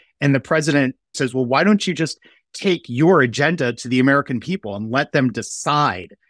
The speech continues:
whether that is the agenda that they want? Why don't you operate out in the light like all the rest of us and subject yourself to the will of the voters?" I'm paraphrasing.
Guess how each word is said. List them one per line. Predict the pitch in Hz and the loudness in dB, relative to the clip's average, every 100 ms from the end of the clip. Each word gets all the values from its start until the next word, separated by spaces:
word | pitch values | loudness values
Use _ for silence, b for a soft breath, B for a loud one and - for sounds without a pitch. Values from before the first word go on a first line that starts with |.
| _ _ | _ _
whether | 127 143 135 131 | -2 0 2 0
that | 127 131 | 0 -2
is | 135 - | -4 -4
the | 127 | -6
agenda | 107 113 104 98 | -4 -8 -8 -10
that | 110 | -8
they | 104 | -8
want? | 98 143 123 | -4 -4 -4
Why | 110 117 | -2 0
don't | 147 143 | 0 0
you | 143 | -4
operate | - 120 - 127 117 | -2 -2 2 2 4
out | 110 113 _ _ _ - | 2 -2 _ _ _ -4
in | 143 | 0
the | 120 | 0
light | 123 131 101 | 2 0 0
like | 113 107 | -6 -4
all | 131 120 | -2 -2
the | 107 | 0
rest | 131 147 | -2 -2
of | 117 | -6
us | 95 98 - b b | -6 -8 -12 b b
and | 135 | -6
subject | - 104 139 151 - | -4 -4 -2 -2 -4
yourself | - 117 104 | -6 -6 -6
to | 117 | -10
the | 101 | -8
will | 104 107 | -4 -4
of | 101 | -4
the | |
voters?" | 101 123 110 - | 0 2 0 -4
I'm | 104 95 | -8 -6
paraphrasing. | 123 120 113 92 87 87 | -2 -2 0 -4 -6 -10